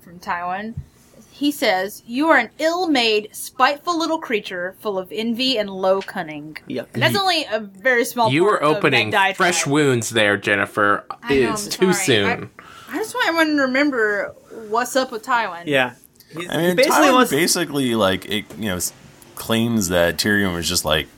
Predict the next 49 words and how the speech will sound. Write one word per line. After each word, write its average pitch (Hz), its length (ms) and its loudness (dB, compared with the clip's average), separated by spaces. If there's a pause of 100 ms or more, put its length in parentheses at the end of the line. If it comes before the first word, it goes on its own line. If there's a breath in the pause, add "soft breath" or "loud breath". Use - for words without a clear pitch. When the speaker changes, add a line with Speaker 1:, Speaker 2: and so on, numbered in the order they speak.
Speaker 4:
fucking 90 280 0
whores 80 840 2
the 85 140 -6
entire 80 340 0
time. 76 380 -8
Speaker 3:
Mm. 110 340 0
Speaker 1:
Yeah. - 40 0
Speaker 2:
Yeah. 254 500 0
Speaker 4:
He - 120 -6
was 85 260 -10
the 90 120 -8
Hand 87 160 -4
of 76 40 -6
the 78 60 -10
King. 87 380 0
Speaker 3:
Oh, 104 240 2
and 101 100 0
then 104 100 2
he's - 200 0
like, 104 100 2
Speaker 1:
Also 113 120 2
Speaker 3:
"If 113 80 0
I 113 100 4
find 117 340 2
a 107 200 0
whore 117 340 2
in 117 60 -2
your 120 120 2
bed, 123 560 0 (380 soft breath)
fucking - 360 -6
Speaker 1:
I'm 269 100 -6
Speaker 3:
kill 214 160 0
Speaker 1:
gonna 98 100 2
Speaker 3:
her." - 60 -2
Speaker 1:
hang 320 240 2
her. 220 340 -2 (340 soft breath)
Also, 277 840 2 (280)
um, 190 500 -2 (800)
oh 226 120 -10
crap, 185 300 -10
I 190 80 -16
just 190 260 -20
thought, - 300 -12
forgot 185 140 -8
what 170 60 -8
I - 20 -8
was 170 120 -18
gonna 180 180 -20
say. 156 320 -16